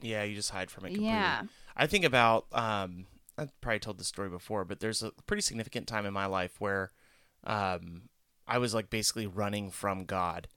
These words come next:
Speaker 1: And my youth pastor at the time, I was, like, a junior, senior in high school, probably senior, I guess.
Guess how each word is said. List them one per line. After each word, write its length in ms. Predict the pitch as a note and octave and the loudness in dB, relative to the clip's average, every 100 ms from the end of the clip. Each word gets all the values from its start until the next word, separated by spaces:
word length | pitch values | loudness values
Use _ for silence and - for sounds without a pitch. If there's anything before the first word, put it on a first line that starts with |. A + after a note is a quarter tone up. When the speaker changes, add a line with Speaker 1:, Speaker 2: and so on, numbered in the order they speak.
| _ _ _ _ - | _ _ _ _ 0
Speaker 1:
And 420 | A#2 G#2+ G2+ G2 | 4 4 2 0
my 160 | G2 G#2 | 0 0
youth 300 | G2 C3 - | 0 -2 0
pastor 300 | G2+ - G2+ | 0 0 -2
at 80 | |
the 60 | F#2+ | -4
time, 220 | - G2 | -6 -4
I 40 | G2 | -2
was, 100 | G2+ | -4
like, 80 | |
a 60 | F#2+ | -6
junior, 340 | F2 F#2 F#2+ | -6 -6 -4
senior 260 | F2 F#2+ F#2 | -4 -4 -6
in 60 | E2+ | -6
high 120 | F2+ | -6
school, 200 | - F2+ | -6 -6
probably 200 | B2 A#2 | -4 -4
senior, 340 | - F#2+ F2 | -4 -4 -6
I 80 | E2 | -6
guess. 360 | E2 D#2+ - | -8 -6 -8